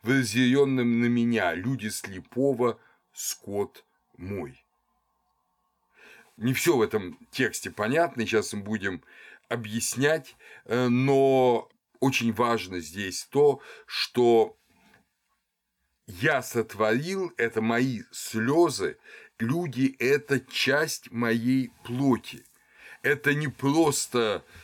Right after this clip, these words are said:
что-то, это часть сущности Бога. И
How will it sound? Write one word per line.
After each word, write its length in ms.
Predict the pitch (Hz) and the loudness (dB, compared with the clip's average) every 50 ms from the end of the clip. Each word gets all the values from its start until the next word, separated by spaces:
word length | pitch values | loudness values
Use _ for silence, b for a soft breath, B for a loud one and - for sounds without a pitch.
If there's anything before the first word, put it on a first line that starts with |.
| B B B B _ | B B B B _
что-то, 560 | - - - - - 143 131 104 - - 85 | -8 -6 -6 -2 2 2 2 2 0 -4 -8
это 320 | 82 - - 113 - 120 120 | -8 -4 -4 -4 -2 -2 -4
часть 460 | 113 - - 147 151 151 143 - - | -4 -2 -2 0 0 0 -2 -4 -4
сущности 960 | - - - - 160 170 165 127 - - - - 135 131 127 - - - 127 | -4 -4 -4 -6 -6 -6 -4 -2 -2 -2 -2 -2 -2 -2 -2 -4 -4 -4 -6
Бога. 560 | 123 113 113 113 104 87 78 - - - - - _ _ _ _ _ _ _ _ _ B B B B B B B B B B B B _ _ | -4 -2 -2 -2 0 -2 -2 -6 -10 -18 -18 -20 _ _ _ _ _ _ _ _ _ B B B B B B B B B B B B _ _
И 760 | 127 139 139 139 139 139 135 131 127 127 123 120 120 113 104 | -2 0 2 2 2 2 2 2 4 4 4 4 4 2 0